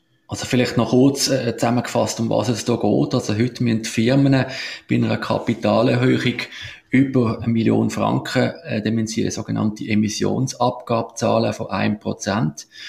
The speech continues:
Und die Vorlage, die will es eben abschaffen. Also das ist, äh, Geld, wo eigentlich, äh,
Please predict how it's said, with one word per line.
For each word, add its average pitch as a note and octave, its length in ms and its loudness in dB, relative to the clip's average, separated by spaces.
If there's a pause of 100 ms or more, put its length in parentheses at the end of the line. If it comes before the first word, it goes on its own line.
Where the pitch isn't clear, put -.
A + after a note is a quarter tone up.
(460)
Und A#2+ 420 -2
die A2 80 2
Vorlage, A2 560 0
die A2 100 -4
will A2 140 2
es G#2 220 -4
eben G#2+ 260 -2 (100)
abschaffen. A2+ 640 -2
Also G#2+ 140 -6
das F#2+ 180 -12
ist, - 280 -6
äh, G2+ 220 -4
Geld, F#2+ 640 -4
wo G#2 180 2
eigentlich, G2+ 640 -4
äh, G2 320 0